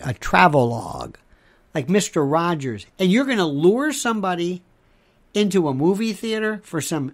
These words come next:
stylized sex scene? Are you kidding me? Do they even understand what reality is? But that's what they're talking about. Not the movie. Not how great the movie is.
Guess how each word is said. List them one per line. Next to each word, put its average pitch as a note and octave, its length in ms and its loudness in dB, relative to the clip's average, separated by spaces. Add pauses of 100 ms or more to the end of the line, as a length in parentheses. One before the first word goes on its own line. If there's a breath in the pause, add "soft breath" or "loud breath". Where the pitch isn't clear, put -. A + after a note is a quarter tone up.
(120)
stylized F#3 960 -2 (180)
sex - 460 -4
scene? G#3+ 400 -4
Are D#3 80 -4
you C4 220 2
kidding A#3+ 380 -4
me? B3 280 -10 (380)
Do F3+ 100 2
they D4 100 4
even D#4+ 180 4
understand G#3+ 440 -2
what D#3+ 160 -4
reality C#3+ 520 -6
is? D#3+ 140 -14 (640 loud breath)
But - 140 0
that's F#3+ 240 2
what E3 80 -2
they're D3+ 80 0
talking F3 240 -6
about. C3 160 -14 (320 soft breath)
Not A#3 320 4
the D#4 80 4
movie. B3+ 500 4
Not A#3 220 0
how A#3 100 4
great G3 300 -2
the E3+ 60 -2
movie D3+ 360 -4
is. G#2+ 180 -20